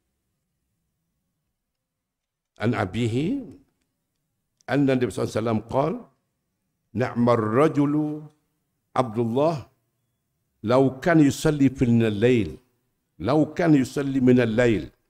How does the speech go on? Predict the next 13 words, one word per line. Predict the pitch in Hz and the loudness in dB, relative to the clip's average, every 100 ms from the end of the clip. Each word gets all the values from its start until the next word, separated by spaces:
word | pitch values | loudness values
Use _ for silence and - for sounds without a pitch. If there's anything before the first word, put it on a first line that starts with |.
| _ _ _ _ _ _ _ | _ _ _ _ _ _ _
Qala | - 135 135 120 107 | 0 4 4 4 0
Salim, | - 101 107 147 175 _ _ _ _ _ _ | -2 -4 -2 -6 -8 _ _ _ _ _ _
"Fa | 110 | -8
kana | - 160 156 135 | -2 6 6 6
Abdullah | 123 110 117 113 110 101 | 2 0 -2 0 -4 -4
ba'da | 98 98 104 98 | -6 -4 -2 0
zalika | 107 104 - 98 | -2 -2 -4 -4
la | 113 143 | 0 2
yanamu | 139 123 131 160 160 | 4 4 2 4 6
min | 147 123 | 6 6
al-lail | 120 123 127 | 4 2 0
illa | 127 135 117 110 | 0 0 2 2
qalila." | 110 117 101 82 - | 2 2 2 -2 -8